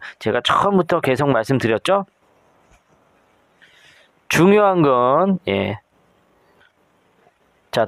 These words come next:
뗏목 타고 그냥 망망대해, 예, 계속 계실 건지 아니면은 요렇게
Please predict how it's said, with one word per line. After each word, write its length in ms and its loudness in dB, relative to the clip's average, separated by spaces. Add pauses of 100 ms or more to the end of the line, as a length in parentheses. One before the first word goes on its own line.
뗏목 320 0
타고 420 2
그냥 340 0
망망대해, 960 0
예, 180 0
계속 380 -2
계실 280 -2
건지 880 -2 (340)
아니면은 720 0 (760)
요렇게 500 -2